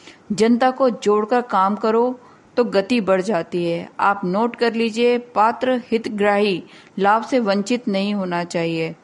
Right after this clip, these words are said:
आप सब पर्सनली देखें, एक से पन्द्रह नवंबर को revenue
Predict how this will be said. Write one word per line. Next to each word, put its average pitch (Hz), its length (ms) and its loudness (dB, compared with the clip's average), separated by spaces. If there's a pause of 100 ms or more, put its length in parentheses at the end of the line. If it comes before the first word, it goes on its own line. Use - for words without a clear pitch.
(380)
आप 233 240 2
सब 247 340 -2
पर्सनली 214 540 2
देखें, 202 480 -2 (380)
एक 262 260 2
से 254 240 0
पन्द्रह 220 460 0
नवंबर 208 560 2
को 220 340 0 (320)
revenue 233 680 2